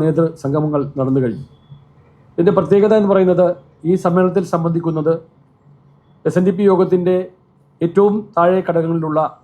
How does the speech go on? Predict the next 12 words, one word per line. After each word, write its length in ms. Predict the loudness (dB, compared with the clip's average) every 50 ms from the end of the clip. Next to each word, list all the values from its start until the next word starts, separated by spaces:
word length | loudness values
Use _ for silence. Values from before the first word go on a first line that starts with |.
| _ _ _ _ _ _ _ -20 _ _ _ _ _ _ _ -4
ശാഖയുടെ 520 | 0 0 2 2 2 2 2 2 2 2 0 0 0 -2 -4
നേതാക്കന്മാരും 640 | -4 -2 -2 -2 -2 -2 -2 0 0 -2 -2 -4 -8 -12 _ _ _ _ _ _ _ _ _ _ _ _ _ _ _ _ -2
ശാഖാതലത്തിലുള്ള 680 | 0 2 2 2 2 2 2 0 0 0 0 0 2 2 0 0 -2 -6 -4 -2
പോഷക 280 | -2 -2 0 -2 -2 -2 -4
സംഘടനകളായിട്ടുള്ള 600 | -4 -4 -4 -4 -2 -2 -4 -4 -4 -4 -4 -2 -2
വനിതാ 220 | -2 -2 -2 -2 -2 -2 -4
സംഘത്തിൻ്റെയും 500 | -8 -8 -8 -8 -8 -6 -6 -6 -6 -6 -8
യൂത്ത് 180 | -8 -8 -8 -6
മൂവ്മെൻറ്റിൻ്റെയും 420 | -4 -4 -4 -4 -4 -4 -4 -6 -8 -12 _ _ _ _ _ _ _ _ _ _ _ _ _ _ -6
കുമാരി 320 | -2 0 2 2 2 0 0 -2
സംഘത്തിൻ്റെയും 580 | -2 -2 -2 -4 -4 -4 -4 -2 -2 -4 -6 -6 -6
അതോടൊപ്പം 380 | -4 -4 -4 -4 -4 -6 -6